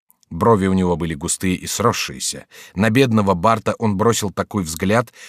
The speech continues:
что карты вывалились у него из рук и полетели на землю. Руки у него не действовали.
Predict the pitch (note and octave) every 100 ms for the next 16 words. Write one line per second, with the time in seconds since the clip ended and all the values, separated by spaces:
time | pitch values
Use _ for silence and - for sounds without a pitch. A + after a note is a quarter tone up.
0 | - - C#3 A2+ C#3+ C#3 C#3+ C#3 G#2 A2+
1 | A2+ A2+ A2 - G#2 F#2+ F2+ E2+ D#2 G#2
2 | G2+ A#2 G2 F#2 E2 E2+ D#2+ D#2+ D2+ C#2+
3 | B1 A#1+ _ _ _ _ - G#2 G#2+ G#2
4 | A#2 G#2 E2 D#2 D2+ _ _ E2 E2+ F#2
5 | F#2+ - - B1+ A1 -